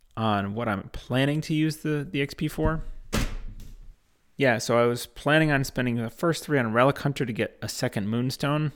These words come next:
to the table. And then Stray Cats upgrade into Miss Doyle and her cats. And then Lucid Dreamings.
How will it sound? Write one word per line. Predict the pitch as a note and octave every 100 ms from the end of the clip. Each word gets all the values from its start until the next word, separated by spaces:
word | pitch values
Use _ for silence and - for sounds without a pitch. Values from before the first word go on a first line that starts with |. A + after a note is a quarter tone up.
| -
to | C#3
the |
table. | C#3+ D#3+ D#3+ E3 - - - - _ _ -
And | A2+ A2
then | G#2+ G#2+ G#2 A2 G#2 _ _ _ _
Stray | - - A#2
Cats | A2 B2 B2+ B2 - - - -
upgrade | A2 - A2+
into | A2 A2+ -
Miss | G#2 G#2+
Doyle | - G#2 G#2 C#3 F3+
and | E3+
her | F#3
cats. | - G#3+ G#3+ - - - _ _ _ _ _ _ _ _ _ _
And | C#3
then | A2 G#2+
Lucid | A2 - G2
Dreamings. | A2 G#2+ G#2 G2+ G#2 -